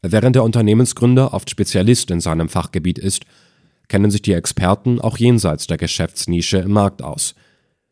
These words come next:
Besonders Familienbetrieben, die in ihrer traditionellen Marktnische nur noch geringe Wachstumsaussichten haben, kann ein Private Equity Investor wertvolle Impulse für eine neue strategische Ausrichtung geben.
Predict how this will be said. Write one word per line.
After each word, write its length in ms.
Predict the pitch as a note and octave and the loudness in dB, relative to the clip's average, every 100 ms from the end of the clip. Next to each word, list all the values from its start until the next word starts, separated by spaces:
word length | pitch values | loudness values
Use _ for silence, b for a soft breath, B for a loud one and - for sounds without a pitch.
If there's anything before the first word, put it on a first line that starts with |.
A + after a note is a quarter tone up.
| _ _ | _ _
Besonders 420 | F#2 F2+ G#2 B2+ - | -2 2 4 4 2
Familienbetrieben, 1040 | A#2 A#2+ C3 F#2+ E2 - F2+ E2+ G2+ A2 | 4 6 6 4 0 -4 -6 -2 0 0
die 100 | G2 | -2
in 100 | E2+ | -2
ihrer 240 | E2 E2+ D#2+ | -2 -4 -2
traditionellen 720 | F#2+ E2+ - F2+ F#2 G#2 E2+ | -2 -2 -2 0 2 2 2
Marktnische 640 | D#2+ - F2+ E2+ F#2 E2+ b b b b - | -2 -2 -2 -2 -2 -4 b b b b 0
nur 100 | F#2+ | 2
noch 180 | E2 | 2
geringe 380 | F#2+ F2+ A2+ G2 | 0 2 4 2
Wachstumsaussichten 1000 | D#2+ - - E2+ - D#2 - F2+ - E2 | 0 -6 -4 -4 -4 -4 -4 -4 -4 -4
haben, 300 | F2 F2 F#2+ b b b b b b - | 0 0 -2 b b b b b b -2
kann 160 | G#2+ | 2
ein 120 | A#2 | 2
Private 380 | G#2 A#2 G#2 - | 2 0 -2 -4
Equity 380 | F#2+ - A2+ B2 | -4 -4 -2 0
Investor 640 | A2+ G#2+ G#2+ - C3 C3+ - | 2 2 0 0 -2 -2 -6
wertvolle 460 | F2+ G#2 - A#2+ A2 | -2 -2 0 0 0
Impulse 600 | G#2 G2+ C3 B2 F#2+ E2 | 0 0 4 4 2 -2
für 200 | - D#2+ | -2 -4
eine 180 | F2 F2 | -2 2
neue 260 | F#2+ G2+ | 4 4
strategische 680 | F#2 - E2+ G2+ G2 F#2+ G2 | 2 -2 -2 -2 -2 -2 -2
Ausrichtung 540 | G2 A2+ - - D#2 D2+ | -2 -2 -4 -6 -6 -6
geben. 320 | D2+ - | -10 -12